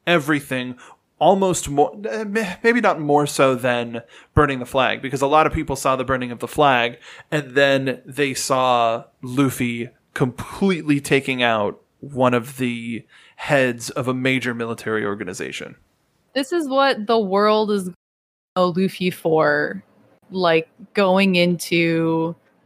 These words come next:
Speaker 2: you know, going into this next phase of the ocean, the, the, you know, Grand Line, Red Line, all this stuff. This is what maybe local people knew who Luffy was. Luffy's beating up local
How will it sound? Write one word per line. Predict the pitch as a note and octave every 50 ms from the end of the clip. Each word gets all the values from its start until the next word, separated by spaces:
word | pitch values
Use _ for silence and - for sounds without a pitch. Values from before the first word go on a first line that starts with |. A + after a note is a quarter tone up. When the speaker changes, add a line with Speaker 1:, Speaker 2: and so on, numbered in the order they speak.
| _ _ _ _ _ _ _ _ _ _ _ _ _ _ _ _ _ _ _ F3+ E3+ _ _ _ _ _ _ _ _
Speaker 2:
you | - A3 G3+
know, | F#3 F3+ F3 E3+
going | F3 - G3 G3+ G3+ G3+ G3+
into | G3+ G3+ G3 G3+
this | F3 F#3 F3 D#3+
next | F#3 F3 E3+ F3 - - -
phase | - F#3 E3+ E3+ E3+ F3 F3 F3 F3+ F3+ F3 E3+
of | - - E3 E3 D#3+ D#3+ E3 D#3+ D#3+ E3+ F3 F3 _
the | - E3+ E3 E3 -
ocean, | - F3+ B3 C#4+ - - D#3 D#3 D#3 E3 D#3+
the, | D#3+ D#3+ E3 D#3+ -
the, | - E3+ - _ _
you | - F#3+ E3+
know, | D#3 D#3
Grand | D#3+ E3+ F3 F3+ F#3 F3+
Line, | E3+ E3 E3 E3 E3+
Red | E3+ E3+ E3+ E3
Line, | E3 E3 D#3+ D#3+ D#3+ D#3+ E3 E3 E3 E3
all | D#3+ D#3+ D#3+
this | E3 D#3+ D#3+
stuff. | - - E3 D#3+ D#3+ D#3+ - _ - - _
This | A#3 C4+ B3 E4+
is | D4+ A#3+
what | C#4+ C#4+ C4 - - - - - _ _
maybe | - B3 C#4 B3+ D#4 D4
local | B3 A3 A3 A3 A#3+ A#3+ D4 C#4+
people | - C#4+ D4 C4 D4 C#4+
knew | C4+ C#4 D4 D4
who | C4+ D4+
Luffy | C#4+ C4+ C#4+ D4 C#4 - C#4+ C4+
was. | C4 C4 C4 C4 C4 B3+ C4 A#3
Luffy's | C4+ D#4 - D#4+ D#4+ B3
beating | - C4 B3+ - G#3+ A#3 A#3
up | A3+ F#3
local | F#3 F#3 F3+ F3+ F#3 G3+ G#3 - G#3+ G#3+ G#3 G#3 G#3